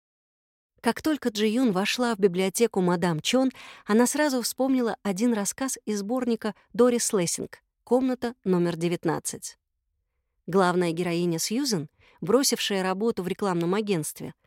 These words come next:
вышла замуж и растила детей, а ее муж Мэтью, кормилец семьи, был вынужден теперь работать еще больше.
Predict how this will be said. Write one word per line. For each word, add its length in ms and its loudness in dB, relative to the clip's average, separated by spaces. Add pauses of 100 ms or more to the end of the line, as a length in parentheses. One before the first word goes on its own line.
(260)
вышла 400 0
замуж 500 -4 (120)
и 80 2
растила 420 -2
детей, 480 -6 (360)
а 140 2
ее 220 2
муж 360 0
Мэтью, 440 -2 (200)
кормилец 440 0
семьи, 460 0 (320)
был 320 4
вынужден 520 2
теперь 280 -4
работать 420 -4
еще 220 -6
больше. 480 -6